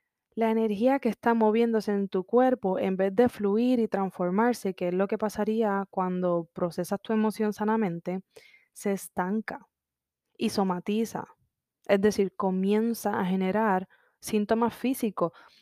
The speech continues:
Algunos síntomas pueden ser acné, inflamación, dolores constantes en tu cuerpo, en tu pecho,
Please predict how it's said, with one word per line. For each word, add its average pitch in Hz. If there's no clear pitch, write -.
Algunos 233
síntomas 226
pueden 208
ser 202
acné, 190
inflamación, 196
dolores 208
constantes 214
en 190
tu 190
cuerpo, 196
en 180
tu 170
pecho, 202